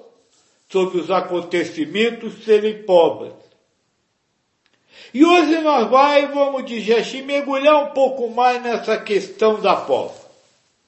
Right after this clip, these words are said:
Então vamos conversar um pouco sobre as povas do Espírito. Eu queria, para começar esse assunto,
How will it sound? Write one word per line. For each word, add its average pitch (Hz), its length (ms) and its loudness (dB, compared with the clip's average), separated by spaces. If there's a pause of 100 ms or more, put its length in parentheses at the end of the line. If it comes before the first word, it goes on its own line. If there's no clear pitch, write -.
(1500)
Então 320 300 2
vamos 339 240 0
conversar 233 520 2
um 214 160 -2
pouco 240 340 0
sobre 214 340 2
as - 220 -6
povas 285 800 4
do 240 180 -8
Espírito. 170 720 -12 (3500)
Eu 330 180 4
queria, 294 760 6
para - 340 0
começar 214 760 2
esse 180 320 -2
assunto, 208 640 -4